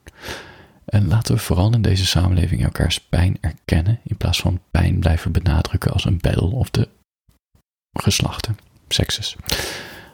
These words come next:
Want die strijd is er niet. Het doet er niet toe. Soms is een "wat vervelend voor je" alles wat er nodig is als antwoord op iemand die net de griep te pakken heeft.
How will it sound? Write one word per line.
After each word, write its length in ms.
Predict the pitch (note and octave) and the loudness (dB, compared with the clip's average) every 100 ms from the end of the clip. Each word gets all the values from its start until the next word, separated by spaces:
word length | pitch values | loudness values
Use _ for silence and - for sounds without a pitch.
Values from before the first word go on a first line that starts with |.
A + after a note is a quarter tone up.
| - | -6
Want 160 | A#2+ | -2
die 100 | - | 0
strijd 360 | - - G#2+ - | 0 2 2 2
is 140 | A2 | 0
er 60 | F#2 | 0
niet. 360 | F#2 F#2+ - - | 0 -2 -6 -4
Het 160 | - | 0
doet 160 | - - | 0 0
er 60 | G2 | 2
niet 180 | F#2+ | 2
toe. 260 | - G2+ G2 - _ _ _ _ _ _ - | 2 0 0 -6 _ _ _ _ _ _ -6
Soms 260 | - B2 - | 0 2 2
is 100 | F#2+ | 2
een 120 | F2+ | 2
"wat 180 | F2 - | 2 0
vervelend 440 | - - F#2 F#2+ | -2 2 2 0
voor 200 | - F2 | 0 2
je" 120 | F2 - _ | 2 -2 _
alles 580 | G2 G#2+ C3 - - - _ | 0 0 0 -6 -12 -16 _
wat 160 | E2 - | -2 0
er 80 | |
nodig 360 | D#2 F2 F#2+ - | 2 4 2 2
is 220 | G2+ - | 0 0
als 280 | - F2+ - | -4 -6 -2
antwoord 480 | F2 E2+ - G#2 - - | -2 -2 -4 -6 -6 -8
op 200 | - - | -6 -2
iemand 480 | - E2 D#2+ - - - | 0 2 0 -4 -10 -2
die 140 | E2 | 2
net 380 | D#2+ D#2 - - - _ | 4 2 0 -10 -20 _
de 100 | - | 0
griep 220 | - - | 2 0
te 120 | - - | -2 -6
pakken 280 | - - | -6 -6
heeft. 320 | - - - | -10 -10 -14